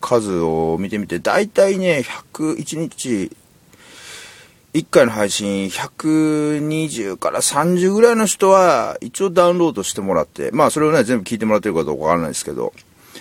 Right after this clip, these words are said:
してくれてるかなっていう感じの、まあ、規模でやってるんですけど、まあ、その方々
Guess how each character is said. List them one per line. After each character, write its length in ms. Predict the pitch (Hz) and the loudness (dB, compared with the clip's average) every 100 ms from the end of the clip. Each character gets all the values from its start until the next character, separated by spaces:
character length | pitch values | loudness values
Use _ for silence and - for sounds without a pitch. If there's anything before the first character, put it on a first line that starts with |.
| - - | -20 -10
し 160 | - | -6
て 160 | 104 98 | -2 -4
く 240 | - - | -2 0
れ 80 | 107 | 0
て 180 | - 110 | 2 -2
る 80 | 107 | 2
か 100 | 117 | 2
な 140 | 214 | 2
っ 40 | |
て 180 | - 123 | 0 -2
い 20 | 98 | -2
う 60 | |
感 300 | - 107 101 92 | -2 -2 -2 -2
じ 120 | 101 | -2
の、 200 | 95 92 | 0 2
ま 120 | 98 | 0
あ、 40 | |
規 160 | - 107 | 0 -6
模 300 | 82 60 53 | -6 -6 -6
で 580 | 55 50 - - - - _ - | -6 -6 -6 -8 -10 -14 _ -6
や 120 | 92 | -6
っ 40 | - | -4
て 180 | - | -4
る 120 | 92 78 | -4 -4
ん 60 | |
で 60 | 85 | -6
す 120 | - | -6
け 100 | 78 | -2
ど、 300 | 87 90 - _ - _ _ _ _ _ _ - - - - - | 2 2 0 _ -20 _ _ _ _ _ _ -20 -20 -20 -20 -4
ま 100 | 147 | 0
あ、 20 | |
そ 100 | - | 2
の 180 | 180 180 | 4 4
方 260 | - 170 | 2 0
々 100 | 151 | 2